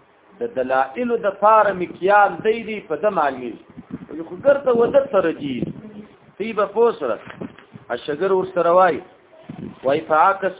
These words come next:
باندې د مقدمتیو، لکه کل انسان حیوان، کل ناطق انسان، په تنه عکس عکس کېږي مقدمتین په تقول ته وایي. بعض حیوان انسان دی،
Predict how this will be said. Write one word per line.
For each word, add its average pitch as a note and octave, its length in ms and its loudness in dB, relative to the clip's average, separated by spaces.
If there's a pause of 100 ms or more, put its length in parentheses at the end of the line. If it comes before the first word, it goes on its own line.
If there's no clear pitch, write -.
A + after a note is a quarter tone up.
باندې F3 400 0
د F3+ 60 0 (120)
مقدمتیو، D3 840 -2 (840)
لکه C#3+ 220 -2 (100)
کل G3 220 0
انسان F#3 500 0
حیوان، E3+ 540 2 (680)
کل G#3+ 200 0
ناطق F#3+ 460 2
انسان، D#3+ 500 -2 (840)
په C3 160 -2
تنه G3 200 4
عکس F#3 340 0
عکس F3 300 2 (100)
کېږي G3 220 -6 (100)
مقدمتین F3+ 720 -6
په C3+ 120 -4
تقول F#3 540 -2
ته F#3+ 60 4
وایي. A#2+ 280 0 (840)
بعض G3 340 2 (100)
حیوان G3 360 0 (120)
انسان E3+ 420 -2
دی، - 100 -14